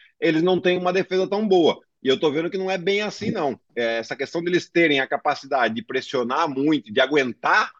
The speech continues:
fazer essa defesa ao longo dos quarenta e oito minutos, é, eu acho que não é, não é tão, tão verdadeira essa, essa fala de que eles não defendem bem, não.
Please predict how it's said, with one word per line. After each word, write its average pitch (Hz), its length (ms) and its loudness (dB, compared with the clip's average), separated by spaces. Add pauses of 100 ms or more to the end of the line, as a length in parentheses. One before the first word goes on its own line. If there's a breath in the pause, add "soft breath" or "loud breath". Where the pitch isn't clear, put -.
(180)
fazer 123 320 -2
essa 123 200 -4
defesa 117 600 -4 (320)
ao 117 160 2
longo 131 280 0
dos 113 140 -8
quarenta 127 380 -2
e - 20 2
oito 120 160 0
minutos, 123 540 -2 (360)
é, 95 720 -2
eu 139 200 0
acho 131 200 0
que 160 220 0
não 165 340 -6
é, 165 200 -4
não 165 200 -2
é 170 80 2
tão, 185 680 2
tão 185 240 -2
verdadeira 170 680 -2
essa, 156 540 -4 (580 soft breath)
essa 131 520 -2
fala 151 340 2
de 151 80 -2
que 160 100 -4
eles 156 160 -2
não 156 200 -4
defendem 156 500 -4
bem, 151 180 0
não. 185 200 -8